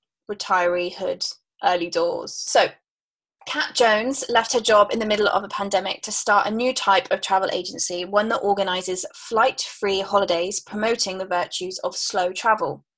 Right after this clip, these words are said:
Byway, described as creating travel and accommodation packages away from traditional tourist trails using trains, bikes, buses and ferries.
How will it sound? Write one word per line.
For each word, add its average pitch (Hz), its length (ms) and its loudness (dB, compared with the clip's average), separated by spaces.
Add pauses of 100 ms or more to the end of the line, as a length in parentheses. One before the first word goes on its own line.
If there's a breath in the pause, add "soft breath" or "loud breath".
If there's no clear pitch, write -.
(520)
Byway, 226 680 4
described 202 720 2
as 185 140 -4
creating 220 380 0
travel 190 400 -2
and 190 100 -4
accommodation 190 580 -4
packages 185 680 -8
away 196 380 2
from 202 340 -12 (260)
traditional 202 540 -4
tourist 185 400 -4
trails 175 500 -4 (380 loud breath)
using 190 260 -4
trains, 220 480 0
bikes, - 460 -2
buses 175 420 -4
and 180 220 -6
ferries. - 560 -2